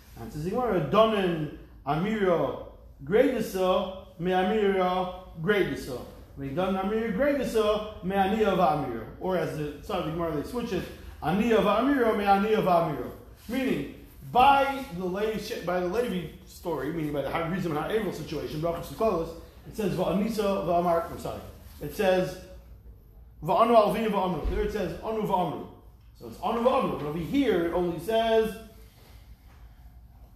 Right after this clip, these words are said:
Va'amar Telefei Hashem L'kecha B'Ar Tekesh L'Bayis. It only says Amira. So I learned out an Amira from a place where it only says Amira, An Basaita,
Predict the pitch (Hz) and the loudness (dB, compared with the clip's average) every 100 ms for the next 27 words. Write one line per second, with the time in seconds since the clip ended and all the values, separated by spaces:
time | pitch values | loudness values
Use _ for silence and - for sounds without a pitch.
0 | - 156 175 180 175 175 175 170 165 175 | -10 0 2 6 4 4 0 0 -2 -2
1 | 165 170 160 165 156 170 170 165 214 147 | -2 -2 -2 -2 -4 -4 -4 -2 -2 -2
2 | 170 196 180 170 175 240 208 170 151 143 | -2 -2 -2 -2 -2 0 -2 -2 -2 -2
3 | 156 220 220 240 208 185 - - - 175 | 2 2 4 4 4 2 -4 -12 -12 -4
4 | 175 175 254 247 214 196 165 170 175 160 | 0 0 0 2 4 4 4 2 -2 -2
5 | 214 190 180 170 180 143 147 143 135 123 | -4 -2 -2 -2 -2 -4 -6 -6 -8 -8
6 | 165 - 120 127 123 123 117 202 208 | -8 -8 -10 -8 -8 -10 -10 -10 -10